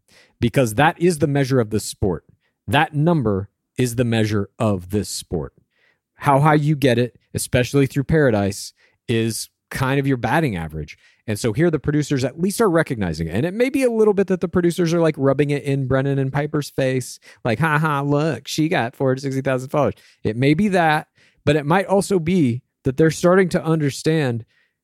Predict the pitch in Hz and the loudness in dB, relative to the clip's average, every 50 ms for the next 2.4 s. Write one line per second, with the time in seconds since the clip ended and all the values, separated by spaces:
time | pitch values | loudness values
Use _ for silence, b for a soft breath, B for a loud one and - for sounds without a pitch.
0 | _ _ _ _ _ - 127 143 160 151 - - - 185 185 175 147 117 135 135 | _ _ _ _ _ -4 0 0 0 0 0 -2 0 2 2 2 2 2 0 0
1 | 147 156 - 147 - - 147 131 113 107 104 104 92 - - - - - - 151 | 0 0 0 -2 0 0 0 0 2 0 0 -2 -2 -4 -8 -14 -8 -2 0 0
2 | 127 - - - - - - | 0 0 -4 -10 -20 -20 -20